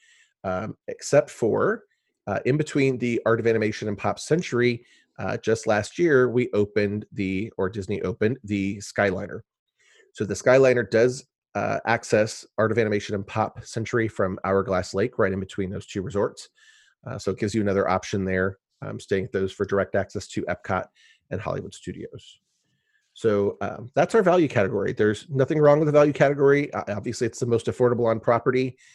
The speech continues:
Um, they do tend to be a little louder, li-, than some of the other resorts. Um, but again, if you're, if you're on a budget and you really wanna stay on property and get the benefits of staying at a Disney resort,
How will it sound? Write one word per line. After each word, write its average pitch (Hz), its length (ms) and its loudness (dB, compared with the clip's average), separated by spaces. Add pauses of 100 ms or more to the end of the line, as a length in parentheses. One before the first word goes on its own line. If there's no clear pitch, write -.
(320)
Um, 101 480 -4 (600)
they 107 100 -4
do 117 160 -2
tend 147 240 -2
to 147 80 -2
be 151 220 0 (520)
a 135 40 -12
little 160 180 0
louder, 143 460 2 (1080)
li-, 120 120 -10 (120)
than 123 420 -6 (100)
some - 180 -4
of 113 40 -2
the 113 60 2
other 113 140 0
resorts. 110 500 -4 (540)
Um, 101 520 -4 (800)
but 160 100 2
again, 175 200 2
if - 160 -4
you're, 104 160 0
if 98 120 -4
you're 107 300 0
on 117 120 2
a 117 40 2
budget 190 380 4
and 104 180 -2
you 98 160 -2
really 120 240 0
wanna 117 160 2
stay 117 220 2
on 113 100 0
property 120 380 2
and 113 80 -4
get 104 100 -2
the 95 60 -10
benefits 104 420 -4
of 101 100 -8
staying 101 360 -2
at 110 80 -4
a 123 40 -8
Disney 107 240 -4
resort, 101 420 0